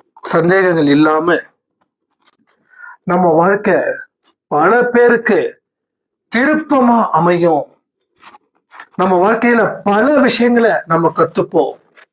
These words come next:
நாம எந்த அளவுக்கு கத்துக்கிறோமோ, அந்த அளவுக்கு நம்ம மனசு பக்குவப்படும். பலருக்கு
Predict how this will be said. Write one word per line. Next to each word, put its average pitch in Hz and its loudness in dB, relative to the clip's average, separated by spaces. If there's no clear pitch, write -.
நாம 226 0
எந்த 262 2
அளவுக்கு 262 2
கத்துக்கிறோமோ, 202 0
அந்த 247 2
அளவுக்கு 240 2
நம்ம 175 0
மனசு 175 -2
பக்குவப்படும். 156 -2
பலருக்கு 262 0